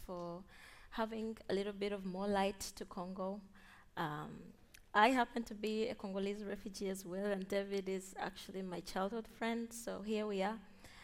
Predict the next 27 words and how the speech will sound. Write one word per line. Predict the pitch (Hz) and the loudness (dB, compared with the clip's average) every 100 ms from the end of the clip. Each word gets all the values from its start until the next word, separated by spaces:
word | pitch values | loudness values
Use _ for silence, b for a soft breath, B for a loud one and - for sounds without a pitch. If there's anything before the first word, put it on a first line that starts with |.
| B B | B B
Uh, | - 185 175 - - | 0 4 4 0 2
but | 214 208 | 2 4
today | 208 196 233 | 0 4 6
we | 247 240 | 6 6
are | 214 | 6
also | - 208 233 | 4 -2 -2
going | 202 214 208 | -2 -2 -2
to | 208 202 | -4 -6
look | 196 - | -6 -2
at | 196 180 185 - - B B B B | 2 2 0 -8 -8 B B B B
many | 180 208 247 | 2 4 4
things | 247 277 269 - | 2 -2 -2 -2
that | 247 226 | 2 4
I | - 240 247 240 | 8 10 10 6
believe | 220 220 220 220 - | 6 6 2 -4 -6
you | 196 214 | -2 2
will | 208 | 2
find | 196 - 190 190 190 | 2 2 2 2 0
relatable | 180 180 208 - 226 240 | 4 4 4 2 -4 -2
as | 233 226 | -2 -4
well | 220 220 220 226 b b b | 0 2 2 0 b b b
to | - | -4
your | 208 196 | 0 2
own | 202 202 208 214 - | 2 0 0 -2 2
climate | 208 202 196 | 4 4 0
fight. | - - 185 202 190 - B B B B B - | -2 0 2 0 -4 -8 B B B B B 0
And | 202 196 196 | 2 2 0